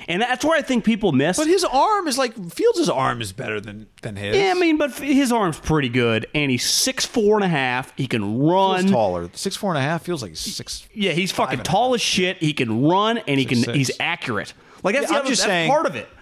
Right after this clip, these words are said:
Speaker 1: Like,
Speaker 2: my
Speaker 1: part
Speaker 2: po-
Speaker 1: of Mac Jones's ding is he's not that tall.
Speaker 2: Yeah, uh, but yeah, but my point here is not about Mac. It's just about,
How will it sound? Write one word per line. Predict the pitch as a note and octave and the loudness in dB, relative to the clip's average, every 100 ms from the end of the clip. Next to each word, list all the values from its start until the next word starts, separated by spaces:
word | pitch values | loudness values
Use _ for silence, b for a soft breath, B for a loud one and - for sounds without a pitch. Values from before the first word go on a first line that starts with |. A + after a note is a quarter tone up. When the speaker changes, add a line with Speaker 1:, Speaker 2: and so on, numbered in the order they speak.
| B | B
Speaker 1:
Like, | - G#3 | -4 0
Speaker 2:
my | G3+ | 2
Speaker 1:
part | D#4 | 2
Speaker 2:
po- | A#4+ | 2
Speaker 1:
of | G#3+ | 2
Mac | F#3+ A3+ - | 0 0 -2
Jones's | G3 G#3+ G#3+ E3 | 0 0 0 -2
ding | B2 B2 C#3 D#3+ A3+ D4 D4 | -4 -12 -2 0 2 0 0
is | F3+ D#3+ | 0 0
he's | F3 | 0
not | G3+ C4+ | 0 0
that | C#4 B3+ | -2 -4
tall. | - G#3+ B3+ C#4+ - - - - | -6 -2 2 2 0 -10 -20 -10
Speaker 2:
Yeah, | - - | -4 -2
uh, | G#3 | -2
but | A3 | 0
yeah, | A3+ | 0
but | E3 E3 | 0 2
my | G3+ | 0
point | - G3+ F3+ D3+ | 0 0 2 2
here | C#3+ C3+ | 4 4
is | A#2+ B2 | 2 0
not | C3+ C3 | 0 0
about | A2+ G2+ | 0 -2
Mac. | A2+ C3+ A#2 - | -2 -2 -2 -6
It's | A2+ | -8
just | - C3+ | -4 -4
about, | A2 A2+ G2+ G2+ | -2 0 0 -2